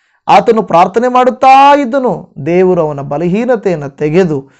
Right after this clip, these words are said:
ಅವನನ್ನು ಬಲವಾಗಿ ಉಪಯೋಗಿಸಿಕೊಳ್ಳುವಂಥ ದೇವರ ವಾಕ್ಯವು ಹೇಳುತ್ತಾ ಇದೆ. ಹಾಲೆಲೂಯಾ. ಪೌಲನು ದೇವರನ್ನ ದೃಷ್ಟಿಸಿದನು. ದೇವರ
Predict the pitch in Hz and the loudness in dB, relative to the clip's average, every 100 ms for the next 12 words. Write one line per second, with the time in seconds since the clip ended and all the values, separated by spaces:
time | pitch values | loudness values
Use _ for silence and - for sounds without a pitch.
0 | _ _ 156 202 220 202 143 156 175 196 | _ _ 2 2 2 -2 -2 -2 0 4
1 | 208 220 247 277 277 226 180 208 196 185 | 4 6 6 4 2 0 -2 -4 -4 -6
2 | 185 180 160 156 147 147 139 143 139 135 | -8 -6 -6 -6 -8 -8 -6 -4 -4 -4
3 | 131 - 135 123 127 127 135 151 - 156 | -8 -10 -10 -10 -14 -14 -14 -14 -16 -20
4 | - 135 147 143 160 175 175 175 _ _ | -8 -6 -4 -4 0 2 2 0 _ _
5 | _ - 185 226 240 226 170 208 233 240 | _ 0 4 4 4 2 2 2 4 0
6 | 233 185 214 - - - 254 220 160 170 | -2 -2 -4 -4 -6 -6 -4 -4 -6 0
7 | 208 247 | 2 4